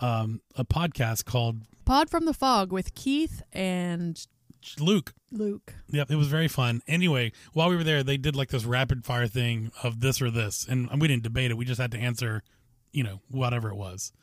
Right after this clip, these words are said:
Speaker 1: So I was left with the idea that it really is fun comparing this versus this, and in my head quickly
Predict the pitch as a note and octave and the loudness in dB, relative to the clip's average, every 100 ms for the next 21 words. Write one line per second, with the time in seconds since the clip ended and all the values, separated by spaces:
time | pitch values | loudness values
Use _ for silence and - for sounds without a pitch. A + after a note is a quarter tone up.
0 | _ - - - - E3+ D#3 E3 D#3+ D#3 | _ -20 -20 -18 0 2 4 6 4 4
1 | F3+ D3+ C#3 C3+ C#3 B2+ B2+ B2 E3+ C#3+ | 2 2 2 2 2 2 0 0 0 2
2 | B2 - C3+ B2 B2 B2+ B2 A2+ A#2+ A#2+ | 0 0 0 0 0 0 2 0 0 0
3 | - - A#2+ G#2+ G#2+ A#2 A2 - A2+ A#2+ | -2 -4 -2 -2 -2 0 0 -2 -4 0
4 | C3+ B2 A2+ B2 A#2+ B2+ B2 B2 A2 | 0 2 0 0 -2 -2 -2 -2 -4